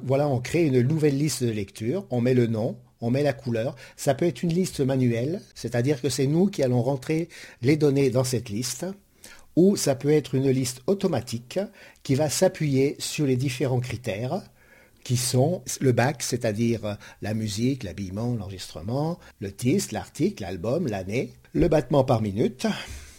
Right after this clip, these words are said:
la durée, la date d'ajout. Regardons par exemple Chant du Monde. Donc on part à éditer la liste.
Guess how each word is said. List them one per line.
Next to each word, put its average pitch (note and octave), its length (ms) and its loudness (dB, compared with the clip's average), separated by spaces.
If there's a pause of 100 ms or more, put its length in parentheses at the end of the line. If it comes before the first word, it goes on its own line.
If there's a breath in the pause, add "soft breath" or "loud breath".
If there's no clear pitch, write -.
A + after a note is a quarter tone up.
(160 loud breath)
la D3 160 4
durée, A#2 440 -2 (640)
la C3 100 0
date A#2+ 220 0
d'ajout. - 320 -12 (100)
Regardons A#2 640 2
par F#2+ 180 -4
exemple C#3 560 0 (300)
Chant C3 460 0
du G#2 180 -4
Monde. C#3+ 340 0 (2750 soft breath)
Donc A2+ 260 -4
on A#2+ 100 2
part A#2+ 360 -2
à G2+ 140 -6
éditer G#2+ 540 -4
la F2+ 120 -10
liste. - 400 -6